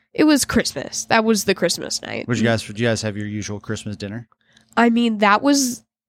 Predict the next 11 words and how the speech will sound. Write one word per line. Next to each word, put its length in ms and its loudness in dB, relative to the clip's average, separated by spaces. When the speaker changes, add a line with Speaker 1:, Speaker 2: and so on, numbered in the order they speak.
Speaker 1:
also 460 4
not 260 2
Sunday 340 2
night. 280 2
That 140 2
was 160 -4
the 120 -2
night 200 0
after 400 0
Sunday 380 0
because, 600 -6